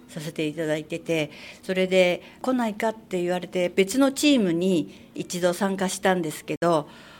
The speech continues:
ここの施設を新しくするってことで、壊すっていうことで、私は別の場所でやるっていう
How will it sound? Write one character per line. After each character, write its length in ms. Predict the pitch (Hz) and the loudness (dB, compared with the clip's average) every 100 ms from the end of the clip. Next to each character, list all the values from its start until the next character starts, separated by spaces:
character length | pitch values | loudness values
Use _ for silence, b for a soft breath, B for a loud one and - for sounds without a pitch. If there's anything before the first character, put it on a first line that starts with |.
| - | -6
こ 100 | 214 | 2
こ 160 | 262 | 2
の 300 | 254 254 247 247 | 4 2 0 -2
施 200 | - 247 | -6 -6
設 160 | 247 | 2
を 60 | 185 | 2
新 300 | 170 220 247 | 4 0 0
し 140 | - | -4
く 140 | - 202 | -6 -6
す 120 | 196 | -2
る 80 | 196 | -4
っ 20 | |
て 160 | 190 185 | -4 -6
こ 120 | 175 | -6
と 120 | 170 | -6
で、 260 | 160 185 185 | 2 4 2
壊 200 | - 247 | 4 2
す 120 | 285 254 | 2 -4
っ 20 | |
て 160 | - | -4
い 40 | 170 | -6
う 20 | |
こ 100 | 170 | -6
と 160 | 160 151 | -10 2
で、 280 | 185 160 B B - | 4 4 B B -16
私 360 | - 196 202 | -8 -6 -2
は 400 | 196 196 185 - - | 0 2 0 -2 0
別 260 | 190 247 | 0 2
の 260 | 269 254 214 | 4 4 4
場 160 | 220 | 2
所 160 | 226 240 | 2 2
で 160 | 226 220 | 6 6
や 160 | 214 | 6
る 60 | 262 | 4
っ 40 | |
て 260 | 277 202 170 | 2 2 2
い 280 | 170 175 | 4 2
う 80 | 175 | 0